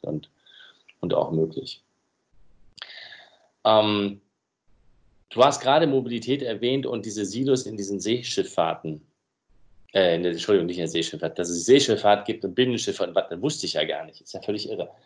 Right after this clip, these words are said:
Sag mal, warum ist denn das so schwer in Deutschland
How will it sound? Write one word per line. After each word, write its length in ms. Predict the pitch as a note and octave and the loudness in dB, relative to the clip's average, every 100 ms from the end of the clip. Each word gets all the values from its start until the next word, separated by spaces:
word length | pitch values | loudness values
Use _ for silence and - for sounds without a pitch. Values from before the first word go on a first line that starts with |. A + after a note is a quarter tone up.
| _ - - _ _ _ _ - | _ -20 -20 _ _ _ _ 0
Sag 160 | A2+ | 2
mal, 400 | C3 - - - - _ - - _ _ _ _ _ _ _ - | 2 -2 -8 -8 -14 _ -18 -18 _ _ _ _ _ _ _ 2
warum 340 | B2 F3 F#3+ | 4 4 2
ist 160 | - D#3+ | -4 -6
denn 100 | F#3 | 0
das 280 | D#3+ D#3 - | 0 0 -4
so 120 | C#3 | -4
schwer 800 | C3 A#2+ A2 A#2+ C#3 F#3 G3+ - _ _ _ _ _ _ _ | -4 -8 -4 -2 0 -2 -4 -10 _ _ _ _ _ _ _
in 260 | C3 B2 A#2 | -10 -6 2
Deutschland 680 | A#2 C#3+ - D#3 D#3 D#3 | 4 4 2 0 0 -8